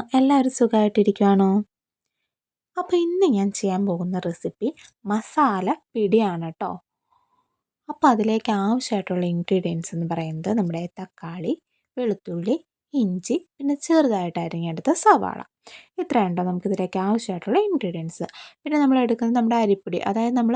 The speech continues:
ഇടിയപ്പമൊക്കെ ഉണ്ടാക്കാൻ എടുക്കുന്ന പൊടിയുണ്ടല്ലോ, ആ ഇടിയപ്പപ്പൊടി അതെടുക്കുക. ശേഷം അതിലേക്ക് കുറച്ച് ഉപ്പ് ഇട്ട് കൊടുക്കുക. പിന്നെ നല്ല ചൂടുവെള്ളം ഒഴിച്ചാണ് ട്ടോ നമ്മളിത് കുഴച്ചെടുക്കുന്നത്. ഏഹ്, പച്ചവെള്ളം ഒന്നും നമ്മൾ എടുക്കരുത്, ചൂടുവെള്ളം തന്നെ ഒഴിച്ച് വേണം നമ്മൾ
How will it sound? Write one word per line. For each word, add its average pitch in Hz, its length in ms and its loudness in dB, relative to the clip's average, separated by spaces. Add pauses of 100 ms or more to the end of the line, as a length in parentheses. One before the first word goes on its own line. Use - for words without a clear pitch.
(120)
ഇടിയപ്പമൊക്കെ 285 500 2
ഉണ്ടാക്കാൻ 277 400 2
എടുക്കുന്ന 269 320 4
പൊടിയുണ്ടല്ലോ, 262 580 4 (680)
ആ 262 100 2
ഇടിയപ്പപ്പൊടി 226 680 2 (420)
അതെടുക്കുക. 185 560 -4 (220)
ശേഷം 262 280 -2
അതിലേക്ക് 190 300 -2
കുറച്ച് 190 260 -6
ഉപ്പ് 190 320 -4 (160)
ഇട്ട് 214 180 -2
കൊടുക്കുക. 185 400 -4 (100)
പിന്നെ 285 220 -4
നല്ല 208 340 -2
ചൂടുവെള്ളം 302 720 4
ഒഴിച്ചാണ് 180 420 0
ട്ടോ 208 140 0
നമ്മളിത് 180 360 0
കുഴച്ചെടുക്കുന്നത്. 180 880 2 (600)
ഏഹ്, 208 340 2 (160)
പച്ചവെള്ളം 349 540 4
ഒന്നും 233 200 6
നമ്മൾ 190 200 2
എടുക്കരുത്, 180 560 0
ചൂടുവെള്ളം 262 580 2
തന്നെ 180 260 -4 (320)
ഒഴിച്ച് 208 320 -4
വേണം 180 200 -4
നമ്മൾ 190 220 -2